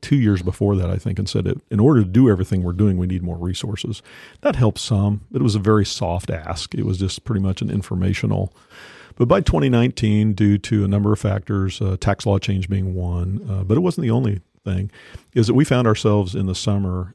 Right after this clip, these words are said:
of really running the clock out financially to be able to do everything that we were doing. And so we had a hard decision to make. Are we going to shut down programs, say nothing, or are we gonna go to the community and say, "Here's our situation"? I think one of the things that,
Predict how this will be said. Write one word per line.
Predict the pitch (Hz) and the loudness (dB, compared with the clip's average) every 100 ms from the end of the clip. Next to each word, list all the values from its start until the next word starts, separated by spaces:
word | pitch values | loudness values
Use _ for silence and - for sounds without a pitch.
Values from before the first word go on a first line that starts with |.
| - | -8
of | 90 | -4
really | 95 107 123 | 0 2 2
running | 104 101 98 | 2 2 0
the | 92 | -2
clock | - 95 82 - | -6 -6 -6 -8
out | - | -10
financially | - 90 90 107 - 101 | -10 -8 -6 -6 -4 -2
to | |
be | 98 | 2
able | 101 95 | 0 0
to | |
do | 92 95 | -4 -4
everything | 92 92 - 98 | -4 -6 -6 -8
that | - | -6
we | 101 | -6
were | 95 92 | -6 -4
doing. | 101 101 98 95 _ _ - _ 120 | -4 -4 -4 -8 _ _ -20 _ -4
And | |
so | - | 2
we | 131 | 4
had | 131 | 4
a | 110 | 4
hard | 107 | 2
decision | 101 - 98 92 | -2 -4 -4 -4
to | |
make. | 90 92 - - _ - | -6 -8 -12 -20 _ -4
Are | 101 | 2
we | 107 | 2
going | 120 113 110 | 2 2 2
to | 90 | 0
shut | 110 - | -2 0
down | 104 110 | 0 0
programs, | 107 95 95 95 | -2 -2 -2 -2
say | 104 | -4
nothing, | 95 95 101 95 - | -4 -4 -6 -8 -6
or | 101 | -4
are | |
we | 95 | -2
gonna | 95 95 | 0 0
go | 92 | 0
to | 92 | -2
the | 101 | -2
community | 101 95 98 95 95 107 - - | -4 -2 -2 -2 -4 -6 -10 -8
and | 95 | -6
say, | - 98 | -2 -2
"Here's | 87 95 87 | 0 -2 -2
our | 95 | -6
situation"? | - 107 - 95 107 - - _ _ _ _ - - _ _ _ _ - | -6 -10 -6 0 0 -2 -10 _ _ _ _ -20 -20 _ _ _ _ -2
I | 151 | 0
think | 285 262 - | 0 -2 -6
one | 135 151 | -2 2
of | 139 | 4
the | 117 | 2
things | - 113 110 - | 2 2 0 -2
that, | 104 101 98 98 98 | 0 2 2 0 -2